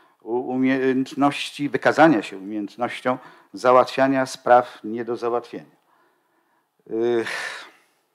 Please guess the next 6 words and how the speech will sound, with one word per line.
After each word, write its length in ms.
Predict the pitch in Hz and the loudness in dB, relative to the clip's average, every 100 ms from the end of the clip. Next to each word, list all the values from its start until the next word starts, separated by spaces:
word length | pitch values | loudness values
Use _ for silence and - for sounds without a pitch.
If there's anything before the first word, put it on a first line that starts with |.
| _ _ _ _ _ _ _ _ _ _ _ _ _ _ _ _ - | _ _ _ _ _ _ _ _ _ _ _ _ _ _ _ _ -20
y, 200 | - - - - - _ - 82 82 - _ _ | -18 -14 -14 -14 -16 _ -20 -20 -20 -20 _ _
także 640 | - 117 104 127 131 127 127 - | 0 0 0 4 6 6 4 -2
pewnych 560 | 117 127 - - - _ | -4 -4 -6 -20 -20 _
technicznych, 640 | 156 - 175 160 - - _ _ - | -6 -2 -6 -6 -12 -16 _ _ -16
y, 840 | 127 113 113 110 113 120 120 120 110 | -12 -8 -6 -6 -8 -10 -6 -6 -6
zdolności. 720 | 110 110 107 87 - - | -2 0 0 -4 -8 -18